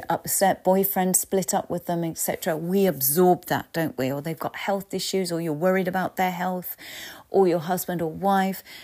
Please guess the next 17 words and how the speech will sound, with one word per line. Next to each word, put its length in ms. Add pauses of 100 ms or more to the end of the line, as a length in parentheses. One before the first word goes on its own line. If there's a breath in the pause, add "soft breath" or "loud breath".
(240 loud breath)
has 300
just 300
brought 260
all 460
their 240
upset 360
from 280
work 440
or 200
whatever 480
it 180
is, 440 (420 loud breath)
poured 260
it 120
out 280
on 240
the, 160